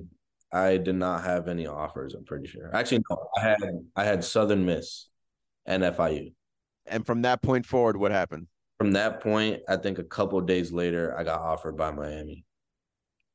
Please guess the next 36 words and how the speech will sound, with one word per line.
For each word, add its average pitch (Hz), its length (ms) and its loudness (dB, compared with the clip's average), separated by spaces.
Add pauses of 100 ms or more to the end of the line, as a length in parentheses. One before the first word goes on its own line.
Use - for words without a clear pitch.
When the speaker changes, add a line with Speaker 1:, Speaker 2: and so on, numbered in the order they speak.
(300)
Speaker 2:
And 101 100 -2
that 104 140 2
was 98 120 0
it? 120 200 2 (640)
Speaker 1:
And 90 120 2
then 82 640 2 (520)
Speaker 2:
No, 139 120 4
I 156 80 4
mean, 165 120 0
I 156 60 2
mean, 165 160 2
like, 156 220 2
I 151 60 2
mean, 160 180 0
like, 147 240 2
was 131 160 -4
that, 143 260 0
is 117 80 -10
that 147 180 0
where 151 120 0
you 147 140 0
wanted 135 260 0
to 110 100 -8
go? 92 400 -6
I, 87 180 -6
I 92 120 -2
guess 90 240 -4
that, 85 140 0
that's 92 180 2
what 127 80 2
Speaker 1:
Yeah. 82 80 -4
Speaker 2:
I - 0 -
meant. 73 160 -8
I'm 85 80 -8
sorry. 73 280 -6 (400)
Speaker 1:
Definitely. 85 360 0